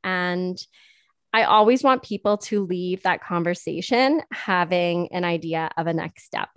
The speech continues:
or an action item or something that they can do. And if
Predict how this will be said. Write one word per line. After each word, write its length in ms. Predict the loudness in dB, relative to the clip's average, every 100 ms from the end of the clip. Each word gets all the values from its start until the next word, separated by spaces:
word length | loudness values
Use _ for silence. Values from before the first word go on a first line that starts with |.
| -2
or 160 | 0
an 160 | 2 0
action 400 | -2 -2 -4 -6
item 380 | -4 -4 -4 -6
or 80 | -6
something 540 | -6 -6 -8 -8 -8
that 160 | -8 -8
they 120 | -10 -12
can 280 | -6 -6
do. 320 | -4 -6 -8 -10 -16 -20 -20 -20 _ 0
And 680 | 2 4 4 4 2 0 -4 -14 -18 _ _ -2
if 380 | 2 2 0